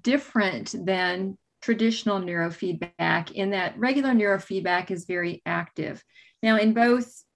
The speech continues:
technologies, you put electrodes at different, what we call site pairs on the skull. Um,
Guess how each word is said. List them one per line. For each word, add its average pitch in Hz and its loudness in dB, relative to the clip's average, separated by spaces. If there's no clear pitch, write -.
technologies, 196 0
you 180 2
put 220 -2
electrodes 196 0
at 165 -8
different, 190 -4
what 185 -4
we 196 0
call 190 -8
site 220 0
pairs 175 -4
on 175 -4
the 214 0
skull. 175 -2
Um, 202 0